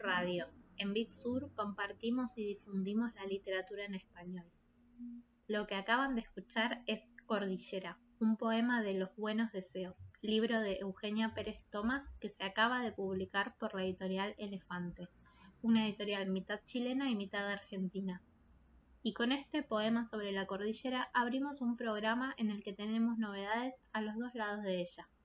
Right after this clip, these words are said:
Hoy vamos a hablar de las novedades que tenemos en Argentina en noviembre,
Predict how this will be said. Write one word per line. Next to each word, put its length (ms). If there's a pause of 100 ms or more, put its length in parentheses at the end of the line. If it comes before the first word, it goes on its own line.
(680)
Hoy 140
vamos 320
a 60
hablar 280
de 120
las 160
novedades 500
que 100
tenemos 480
en 80
Argentina 600
en 140
noviembre, 600